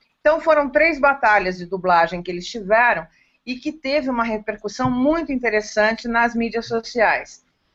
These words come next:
E aí, eh, essa repercussão foi, na realidade, estimulada pelo pessoal, pelos apresentadores do Video Show, pela Mônica Iose e pelo o Otaviano Costa, que eles falavam assim,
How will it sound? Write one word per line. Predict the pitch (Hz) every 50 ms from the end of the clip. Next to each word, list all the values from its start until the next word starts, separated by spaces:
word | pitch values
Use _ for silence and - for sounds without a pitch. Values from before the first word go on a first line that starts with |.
| _ _ _ _ _ -
E | 277 339
aí, | 349 339 302 269 - 339 359 359 320 214 - -
eh, | - 202 208 208 208 208 - -
essa | 247 269 311 370 392 - - 311
repercussão | 269 254 247 247 - 214 214 - 190 - - - 262 294 294 - -
foi, | - - - - 240 240 233 226
na | 220 220 220
realidade, | 226 226 214 196 196 180 214 226 262 262 226 262
estimulada | 285 277 - - - 349 370 349 330 277 214 208 226 262 294 285 262 196 190
pelo | 185 - - 277 294 311 320 320
pessoal, | - 294 302 294 - - 262 254 247 254 269 294 302 - _ _ _ _
pelos | - 254 262 277 254 285
apresentadores | 294 294 302 302 294 262 285 285 277 277 254 247 - 233 254 269 269 247 185 165 160 156 - -
do | 175 180 190 180
Video | 185 196 180 185
Show, | 185 - - 170 143 127 - _ _ _ _ _ _ _ _ _ _ _ _ _ _ _ - - -
pela | 180 180 180 180
Mônica | 180 185 185 190 190 185 202 208
Iose | 202 202 202 190 202 208 208 208 233
e |
pelo | 233 - 214 220 226 226 240 233 196
o | - 214 220 220 220 220 220
Otaviano | 214 220 233 220 214 220 226 240 262
Costa, | 254 240 220 202 170 151 151 - - - - _ _ _ - - - _ _ _ _ _
que | - 254
eles | 254 254 262
falavam | - 262 240 247 240 240 247 254
assim, | 262 254 254 - 240 202 170 147 139